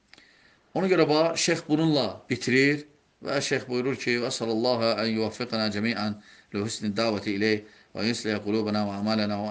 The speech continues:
ən yemnəhana cəmiən əl-fiqh fi dini və səbət aleyh və ecalna minəl huda əl-muhtədin və salihin əs-sal-, və salihin əs-salihin,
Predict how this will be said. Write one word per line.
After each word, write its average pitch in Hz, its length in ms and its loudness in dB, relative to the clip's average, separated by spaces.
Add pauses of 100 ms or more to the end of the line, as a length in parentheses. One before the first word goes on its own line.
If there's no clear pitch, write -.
ən 104 80 -6
yemnəhana 104 600 -4 (500)
cəmiən 107 600 0
əl-fiqh 104 460 -6
fi 101 160 -4
dini 110 320 0 (480)
və 90 100 -8
səbət 113 400 -2
aleyh 110 320 2 (300)
və 98 100 -2
ecalna 110 360 0
minəl 104 320 0 (280)
huda 113 220 0 (440)
əl-muhtədin 107 680 -2
və 87 80 -10
salihin 101 500 -4
əs-sal-, 104 300 -4 (300)
və 107 80 -4
salihin 104 440 -2
əs-salihin, 98 640 -4